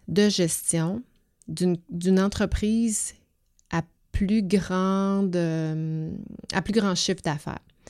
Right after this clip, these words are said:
Mes compétences de gestion, oui, c'est une chose, mais compétences opérationnelles aussi. Donc, la première chose, l'évaluation des compétences pour cibler l'écart entre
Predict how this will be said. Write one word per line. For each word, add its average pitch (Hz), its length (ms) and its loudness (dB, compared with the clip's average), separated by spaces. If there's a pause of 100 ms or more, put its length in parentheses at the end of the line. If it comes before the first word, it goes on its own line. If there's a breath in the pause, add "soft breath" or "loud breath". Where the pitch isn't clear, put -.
(640 loud breath)
Mes 190 100 2
compétences 285 560 0
de 202 140 4
gestion, 220 640 0 (400)
oui, 202 240 4
c'est - 180 0
une 170 140 2
chose, 196 420 -2
mais 160 120 0
compétences 190 760 -4
opérationnelles 160 880 -2
aussi. - 340 -6 (220)
Donc, 180 300 0
la 175 120 0
première 202 360 0
chose, 214 420 0 (340)
l'évaluation 180 560 2
des 175 100 -2
compétences 165 640 -6
pour - 240 -12
cibler 170 460 2
l'écart 165 440 -2
entre 151 380 -6